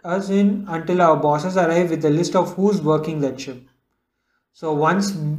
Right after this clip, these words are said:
we were suited and booted, we head to the gate to wait for the boss. And I lit up a cigarette and strolled through my s-, phone. About ten minutes before call,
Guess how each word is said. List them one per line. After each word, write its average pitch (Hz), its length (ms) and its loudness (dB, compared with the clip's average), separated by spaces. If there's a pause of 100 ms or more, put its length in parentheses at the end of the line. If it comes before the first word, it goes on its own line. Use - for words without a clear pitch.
(220)
we 175 200 -2
were 175 140 4
suited 185 360 0
and 170 180 2
booted, 170 480 0
we 175 120 2
head 175 280 0
to 208 60 2
the 190 120 2
gate 156 380 -2
to 165 140 -2
wait 175 240 2
for 180 200 2
the 160 140 0
boss. 135 500 -4 (1300)
And 175 140 -6
I 190 520 2 (100)
lit 226 220 0
up 240 180 0
a 202 80 4
cigarette 165 560 -2 (380)
and 170 140 -12
strolled 196 420 2
through 175 140 0
my 156 140 0
s-, - 240 -4 (160)
phone. 135 460 -6 (680)
About 165 360 -2
ten 190 260 4
minutes 170 280 2
before 165 640 0 (240)
call, 156 440 2